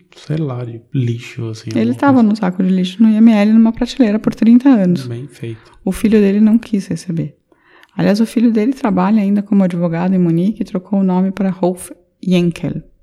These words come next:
Speaker 2: Ele não chama mais, não, não se apresenta como Mengele.
Speaker 1: Muito justo.
Speaker 2: O Rolf chegou a visitar o Mengele em São Paulo em mil novecentos e setenta e sete, dois anos antes dele morrer. Ele disse que o pai não se arrependia de nada. Tinha um senso de dever e achava que estava cumprindo ordens.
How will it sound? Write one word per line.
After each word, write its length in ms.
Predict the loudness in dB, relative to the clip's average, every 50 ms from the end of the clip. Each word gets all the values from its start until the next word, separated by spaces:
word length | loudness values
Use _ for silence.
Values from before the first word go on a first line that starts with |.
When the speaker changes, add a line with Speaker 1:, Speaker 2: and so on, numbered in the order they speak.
| _ _
Speaker 2:
Ele 200 | -4 -2 0 0
não 120 | 0 0
chama 300 | -2 -2 -4 -4 -4 -2
mais, 300 | -2 -2 -2 -4 -4 -6 -4
não, 80 | -2 0
não 360 | 0 0 0 0 0 -2 -2
se 100 | -2 -2
apresenta 340 | -4 -4 -4 -4 -4 -6 -8
como 240 | -8 -6 -4 -2 0
Mengele. 460 | 0 0 0 0 -2 -4 -6 -4 -4
Speaker 1:
Muito 340 | -4 -6 -6 -8 -8 -6 -6
justo. 460 | -6 -6 -8 -12 -16 -20 -20 _ _ -4
Speaker 2:
O 80 | -2 0
Rolf 280 | 2 2 0 0 -4
chegou 300 | -6 -4 -4 -2 0 0
a 40 | 0
visitar 280 | 0 0 -2 0 0 0
o 20 |
Mengele 340 | 2 2 2 2 0 0 -2
em 40 | -2
São 160 | -2 -4 -4
Paulo 220 | -2 -2 0 0
em 20 | 2
mil 120 | 2 0
novecentos 300 | 0 -2 -2 -4 -8 -8
e 60 | -6
setenta 220 | -4 -2 -2 -2 -2
e 40 |
sete, 380 | -4 -4 -4 -4 -4 -4 -6 -4
dois 220 | -2 0 0 2
anos 180 | 2 2 2 2
antes 200 | 0 0 -2 -4
dele 180 | -2 0 2 4
morrer. 340 | 4 2 2 0 -2 -4 -6 -10 _ _ _ _ -4
Ele 140 | -2 -2 0
disse 180 | -2 -4 -4
que 60 | -6
o 40 | -2
pai 220 | 0 2 2 4 4
não 140 | 2 0
se 100 | 0 0
arrependia 560 | 0 0 0 0 0 2 2 4 2 2 2 0
de 140 | 2 4
nada. 440 | 4 4 4 2 0 0 -2 -4 -8 -10 _ _ _ _ _ _ _ _ _ _ -12
Tinha 200 | -4 0 0 2
um 40 | 2
senso 300 | 0 -2 -2 -2 -2 -2
de 120 | -2 -2
dever 400 | 0 -2 -2 0 0 0 0 -2
e 40 | -2
achava 260 | -4 -4 -4 -4 -4
que 80 | -6 -10
estava 220 | -8 -4 -4 -4
cumprindo 440 | -4 -4 -4 -4 -2 0 0 2 2
ordens. 580 | 0 0 -4 -6 -6 -8 -12 -12 -12 -14 -20